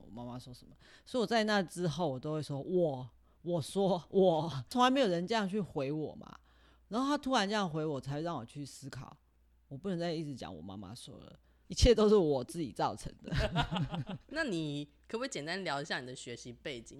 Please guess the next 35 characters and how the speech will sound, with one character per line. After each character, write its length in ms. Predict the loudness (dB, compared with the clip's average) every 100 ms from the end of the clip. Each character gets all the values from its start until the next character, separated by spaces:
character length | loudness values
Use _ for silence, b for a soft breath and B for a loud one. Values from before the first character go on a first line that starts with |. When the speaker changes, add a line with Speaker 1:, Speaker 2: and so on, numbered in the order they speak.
| -10
Speaker 1:
这 120 | -10
个 100 | -6
可 140 | 0
以 80 | 0
讲 160 | 0 -2
到 80 | 0
很 200 | -2 0
细 380 | 2 2 0
嘛， 160 | -6 -6
对 80 | -2
不 80 | -2
对？ 140 | -2
比 160 | -6 -4
如 80 |
说 200 | 0 -2
可 120 | 0 -4
能 100 | -4
从 160 | -4
幼 180 | 0 0
稚 260 | 0 -2 0
园 180 | 0
就 80 | 2
可 80 | 6
以。 40 | 8 8 8 6
<laughs> 320 | 6 2 -2 -6
Speaker 2:
是 140 | -4
可 100 | -2
以 60 | -2
不 100 | -2
用 100 | 0
到 100 | 0
那 80 | 0
么 140 | -2
久， 180 | 0
Speaker 1:
哦。 80 | 0